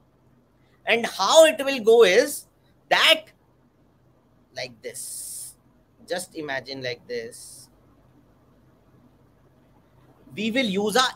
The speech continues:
extra storage. We will use our extra storage that for this three which I was calling, I will not call I will already have the answer of this three stored somewhere where we can use an array kind of thing, right? We will use the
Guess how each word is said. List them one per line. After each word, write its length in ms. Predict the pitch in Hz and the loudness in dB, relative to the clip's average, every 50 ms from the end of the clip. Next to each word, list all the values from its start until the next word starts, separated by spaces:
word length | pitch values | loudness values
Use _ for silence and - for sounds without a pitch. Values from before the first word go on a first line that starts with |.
| - | -8
extra 480 | - 175 - - - - - - - - | -12 -10 -10 -10 -12 -10 -6 -4 -4 -4
storage. 640 | - - - - 160 143 143 139 135 123 - - - | -4 -8 -8 -8 -8 -6 -6 -8 -8 -10 -12 -14 -10
We 100 | 175 208 | -6 -4
will 120 | 214 254 240 | -2 -2 -2
use 240 | 214 208 220 220 | 0 0 0 2
our 260 | 254 240 202 185 190 190 - | 2 2 2 2 0 0 -2
extra 380 | 175 165 - - - 247 233 | -6 -6 -6 -4 0 0 0
storage 560 | - - - 220 170 156 170 220 285 285 - - _ _ _ _ _ _ - | 0 0 -2 0 0 2 2 2 0 0 -2 -10 _ _ _ _ _ _ 0
that 220 | 190 208 254 - - _ _ _ _ _ - | 2 2 2 0 -4 _ _ _ _ _ -4
for 200 | 196 202 247 302 302 240 196 | 0 2 2 2 2 2 2
this 220 | 220 285 277 277 - _ | 2 2 2 0 -4 _
three 200 | - 208 269 269 | -8 -6 -4 -4
which 180 | 247 254 247 247 | -4 -2 0 4
I 120 | 247 247 | 4 4
was 180 | 240 240 226 - | 4 2 0 -2
calling, 380 | - 214 196 202 233 240 208 - | 0 0 2 2 2 0 0 0
I 140 | - 175 185 | 0 0 2
will 180 | 196 220 202 185 | 2 0 0 0
not 300 | 185 190 233 233 - - | 2 2 2 0 0 0
call 280 | 190 185 196 220 240 - _ _ _ _ - | 2 2 2 2 0 -4 _ _ _ _ 0
I 80 | 175 190 | 0 2
will 140 | 202 220 233 - - | 2 0 -4 -2 0
already 460 | 208 220 226 233 247 262 262 285 262 | 2 2 2 2 0 -2 -2 -2 -4
have 240 | 214 214 214 208 196 | -2 -4 -4 -4 -2
the 80 | 226 202 | -2 -2
answer 240 | 196 190 180 202 208 | -2 -4 -4 -6 -4
of 220 | 196 190 165 - | -4 -4 -4 -4
this 200 | 160 160 156 - | -6 -8 -8 -8
three 240 | - - 120 113 - _ _ _ _ _ | -14 -18 -20 -20 -20 _ _ _ _ _
stored 400 | - - - - 247 240 254 262 | -20 -8 0 6 8 10 10 8
somewhere 500 | 262 - 208 180 165 151 135 120 113 104 - _ _ _ _ _ _ _ _ _ _ _ _ | 8 4 0 0 0 -2 -4 -6 -8 -8 -12 _ _ _ _ _ _ _ _ _ _ _ _
where 380 | - 196 208 247 277 302 277 262 - _ _ | 2 6 6 8 8 6 4 2 -6 _ _
we 80 | 165 180 | -16 -6
can 220 | - 226 214 208 | 0 0 0 0
use 200 | 196 185 185 170 | 0 -6 -2 -2
an 140 | 247 240 - - 131 131 143 | -2 -2 -2 -4 -6 -6 -4
array 180 | 147 156 160 | -4 -4 -4
kind 360 | 160 - 143 131 127 123 123 | -4 -4 -6 -6 -6 -6 -10
of 120 | 127 117 - _ _ | -10 -12 -12 _ _
thing, 120 | - 104 104 _ - | -20 -20 -20 _ -6
right? 260 | - 185 254 269 262 - _ _ _ - | -2 0 0 0 -2 -6 _ _ _ -6
We 80 | 185 196 | -4 -4
will 120 | 233 240 | -4 -4
use 580 | 196 175 185 233 294 330 339 320 254 - - _ _ _ _ _ _ _ - | -6 -6 -4 -2 0 0 0 0 -4 -8 -12 _ _ _ _ _ _ _ -4
the 120 | - 190 | -4 -4